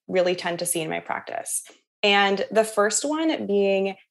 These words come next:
estrogen metabolism. So a lot of our estrogen actually gets metabolized in our gut, so, like, by our gut bacteria, which again is kind of new research, super fascinating. And this happens a lot with a lot of my clients that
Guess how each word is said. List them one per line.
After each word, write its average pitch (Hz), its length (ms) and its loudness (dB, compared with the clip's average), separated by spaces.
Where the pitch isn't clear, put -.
estrogen 202 400 2
metabolism. 170 720 0
So 208 180 2
a 202 40 4
lot 208 120 4
of 233 80 2
our 320 100 4
estrogen 190 640 0
actually 185 320 -2
gets 180 180 -4
metabolized 175 880 -2
in 175 240 -2
our 170 220 -2
gut, - 260 2
so, 196 80 -2
like, 180 140 -2
by - 100 0
our 175 120 0
gut 262 200 2
bacteria, 226 720 2
which 180 280 0
again 180 300 0
is 175 160 -2
kind 262 300 -4
of 302 100 -2
new 294 140 0
research, 269 640 4
super 285 460 6
fascinating. 208 880 2
And 202 420 4
this 233 140 6
happens 277 340 2
a 294 40 2
lot 202 280 0
with 208 160 -2
a 208 40 -2
lot 185 200 -2
of 190 120 -4
my 202 100 0
clients 175 500 -4
that 180 180 -2